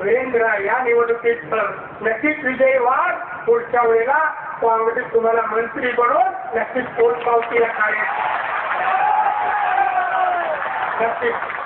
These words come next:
तुम्ही प्राध्यापक आहे, शिकलेले आहात, जनतेच्या प्रश्नाची तुम्हाला नाडी माहिती आहे, मंत्रात कामं कशी करून घ्यायची स्किल माहिती आहे, कौशल्य माहिती आहे,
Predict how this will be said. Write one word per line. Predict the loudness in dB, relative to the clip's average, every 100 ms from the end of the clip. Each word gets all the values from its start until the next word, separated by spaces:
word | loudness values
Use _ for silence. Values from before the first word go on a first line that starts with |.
| -8 -8 -10 -12 -10
तुम्ही | -4 -4
प्राध्यापक | -2 -2 0 -2 0 0
आहे, | 2 0
शिकलेले | -2 -8 -2 0 2
आहात, | 2 4 2 2 -4 -10 -12 -14 -16 -16 -16 -16 -16 -18 -18 -4
जनतेच्या | 0 0 0 0 0
प्रश्नाची | 0 -2 0 -2 -2 -4
तुम्हाला | 0 2 2
नाडी | 0 0 0 0
माहिती | 0 0 0 2
आहे, | 2 2 -2 -12 -16 -16 -18 -10 -4
मंत्रात | -2 0 0
कामं | 0 0 0 0
कशी | -2 -2 -2 0
करून | 2 2 0
घ्यायची | 0 0 -2 -2
स्किल | -2 -2 0 2
माहिती | 2 0 2 2
आहे, | 2 -2 -8 -4 0
कौशल्य | 0 2 0 0
माहिती | 2 0 0 -2
आहे, | 0 -2 -8